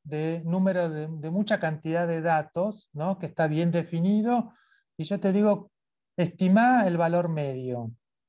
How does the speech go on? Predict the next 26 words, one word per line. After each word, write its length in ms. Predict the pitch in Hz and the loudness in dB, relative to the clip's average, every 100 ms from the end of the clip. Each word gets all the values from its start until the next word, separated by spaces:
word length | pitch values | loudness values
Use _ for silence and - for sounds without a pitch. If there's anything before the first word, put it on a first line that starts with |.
| _ | _
¿Cómo 240 | 175 185 180 | 0 2 4
lo 80 | |
haces? 440 | 170 - 139 120 - | 2 0 -4 -4 -8
Te 120 | 143 | -8
fijás 320 | 151 151 185 | -6 0 2
dónde 220 | 190 175 | 2 2
está 200 | 170 185 | 2 0
centrado 460 | 175 170 156 175 175 | 0 -2 0 2 2
el 100 | 160 | 0
histograma. 680 | 151 - 151 156 139 117 117 _ _ _ _ _ _ _ _ _ _ _ | -4 -6 -2 -2 -2 -4 -10 _ _ _ _ _ _ _ _ _ _ _
¿Está 120 | 131 | -6
bien? 360 | 139 165 175 175 - _ _ | -2 -2 -2 -6 -18 _ _
Y 60 | |
si 80 | 147 | -8
yo 160 | 165 214 | -4 0
te 120 | 220 | 2
digo, 500 | 214 220 226 220 - _ _ _ _ | 2 4 4 2 -2 _ _ _ _
¿podés 320 | - 170 233 | 0 2 2
estimar 800 | 233 - 180 165 175 202 214 175 | 0 -2 -4 0 2 2 2 -2
cuál 240 | - 180 185 | 0 0 0
es 140 | 180 | -2
el 160 | 175 151 | -4 -4
desvío 340 | 143 147 165 | -6 -4 -4
estándar? 800 | 147 - 180 208 220 190 143 123 113 _ _ _ | -4 -2 2 4 4 4 0 -4 -12 _ _ _
¿Cómo 240 | - 202 | 0 2
haces 480 | 208 - 135 113 - | 2 0 -8 -8 -16